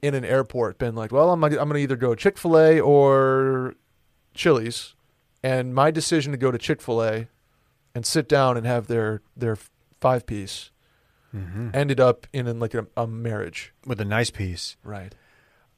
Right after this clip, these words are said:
Speaker 2: Um, yeah. Or here's a meet cute in your scenario. You're at,
Speaker 1: Okay.
Speaker 2: your, your, your plane gets delayed, and you're, "I have some time to kill. I'm gonna go to the Chili's." Ch-,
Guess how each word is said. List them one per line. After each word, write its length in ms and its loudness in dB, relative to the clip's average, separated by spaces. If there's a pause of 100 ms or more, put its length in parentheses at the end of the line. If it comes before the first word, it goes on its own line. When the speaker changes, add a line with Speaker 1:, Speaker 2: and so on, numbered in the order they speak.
Speaker 2:
Um, 460 -6 (560)
yeah. 360 6 (340)
Or 300 10
here's 220 -2
a 40 -2
meet 220 -6
cute 240 -6
in 60 -12
your 100 -8
scenario. 360 -8
You're 220 -2
at, 180 2
Speaker 1:
Okay. 80 -4
Speaker 2:
your, 180 2
your, 240 -6
your 160 -8
plane 320 -2
gets 180 -2
delayed, 400 2
and 80 -6
you're, 100 -4
"I 60 -4
have 140 -6
some 100 -16
time 220 -4
to 80 -10
kill. 180 -4
I'm 60 -6
gonna 120 -6
go 120 -4
to 60 -4
the 60 -10
Chili's." 440 -2
Ch-, 140 -10